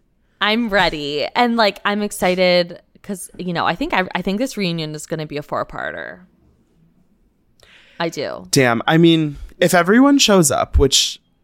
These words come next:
Speaker 2: fingers crossed. <laughs>
Speaker 1: You don't, you, who do you think won't come?
Speaker 2: Well, okay. So for a long time, people were like, "Do we think Diana's gonna go?" She has said she's going. Yes, she'll be there.
Speaker 1: Okay.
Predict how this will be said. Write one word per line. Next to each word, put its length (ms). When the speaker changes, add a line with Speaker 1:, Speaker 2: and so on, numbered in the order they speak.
Speaker 2:
fingers 520
crossed. 760
<laughs> 60
Speaker 1:
You 160
don't, 160
you, 200
who 100
do 80
you 80
think 260
won't 220
come? 640
Speaker 2:
Well, 400
okay. 300
So 160
for 160
a 60
long 260
time, 260
people 300
were 100
like, 200
"Do 100
we 80
think 160
Diana's 420
gonna 200
go?" 340
She 240
has 180
said 220
she's 220
going. 420
Yes, 380
she'll 220
be 160
there. 240
Speaker 1:
Okay. 220